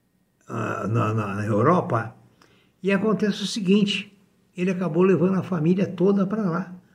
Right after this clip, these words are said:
Hoje, os, os, os irmãos estão todos em Bruxelas,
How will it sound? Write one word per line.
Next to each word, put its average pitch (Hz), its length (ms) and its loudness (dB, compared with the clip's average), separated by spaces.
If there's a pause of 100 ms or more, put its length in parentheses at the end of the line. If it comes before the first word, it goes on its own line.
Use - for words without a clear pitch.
(200)
Hoje, 170 600 8 (280)
os, 160 300 -2
os, 151 260 2
os 120 220 2
irmãos 160 460 2
estão 180 260 -4
todos 175 500 -2
em 143 60 4
Bruxelas, 110 960 -2